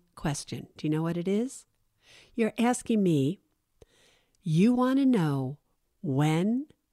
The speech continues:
will the economy reopen? That's what all of you want to know, isn't it? But I have to tell you, in one sense, that is the wrong question. Because in reality, listen, everybody,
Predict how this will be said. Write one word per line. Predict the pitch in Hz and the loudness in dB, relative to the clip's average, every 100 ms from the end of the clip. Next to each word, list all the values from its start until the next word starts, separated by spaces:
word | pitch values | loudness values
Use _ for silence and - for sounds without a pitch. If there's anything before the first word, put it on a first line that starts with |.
| - | 0
will | 214 | 2
the | 202 233 | 2 0
economy | 240 - 190 165 160 151 143 139 151 _ _ | -2 -2 0 2 2 2 0 -2 -6 _ _
reopen? | 143 143 139 147 - 143 131 - 123 - _ _ | -2 0 0 -2 -4 -4 -2 -6 -12 -16 _ _
That's | - 208 - | -6 -4 -2
what | 240 - | -4 -4
all | - 131 | -2 0
of | 143 | 0
you | 202 208 | 2 2
want | 160 180 | 2 2
to | |
know, | 208 208 - | 2 2 0
isn't | - 143 175 | 0 2 4
it? | 240 294 - _ _ _ _ _ _ _ _ _ - - | 4 2 -4 _ _ _ _ _ _ _ _ _ -20 -10
But | 262 | -2
I | 262 | 0
have | 262 - 330 - | 0 -4 -8 -6
to | - | -4
tell | - - - 247 254 | -4 -6 -6 -2 0
you, | 233 202 151 131 135 - - - - | 2 2 2 0 -4 -10 -20 -20 -4
in | - 214 202 | 4 4 4
one | 220 269 277 | 2 2 2
sense, | - - 208 139 - - _ - | 0 -2 -2 -2 -6 -12 _ -16
that | - 151 180 214 247 _ - | -4 -2 0 -2 -6 _ 4
is | 202 185 185 - - _ | 6 6 2 -4 -20 _
the | - 185 | 2 4
wrong | 180 156 170 170 170 175 185 170 _ _ | 4 4 2 4 2 0 -2 -4 _ _
question. | - 165 165 - - 123 - _ _ | -4 0 0 -2 -4 -4 -6 _ _
Because | - 254 294 | -4 4 6
in | 294 | 8
reality, | 269 262 240 240 220 156 | 8 6 6 4 4 2
listen, | 156 175 156 | 2 2 2
everybody, | 131 143 131 139 139 | 2 0 0 0 0